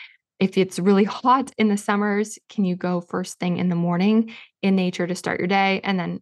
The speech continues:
worst case, treadmill, elliptical, something like that.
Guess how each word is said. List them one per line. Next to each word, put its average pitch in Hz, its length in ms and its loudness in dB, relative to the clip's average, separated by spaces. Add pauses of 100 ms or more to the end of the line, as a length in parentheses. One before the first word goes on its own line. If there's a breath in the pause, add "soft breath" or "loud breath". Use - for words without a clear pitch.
worst 185 220 -6
case, 175 480 -4
treadmill, 170 480 -2
elliptical, - 480 -4
something - 320 -6
like - 140 -8
that. - 200 -6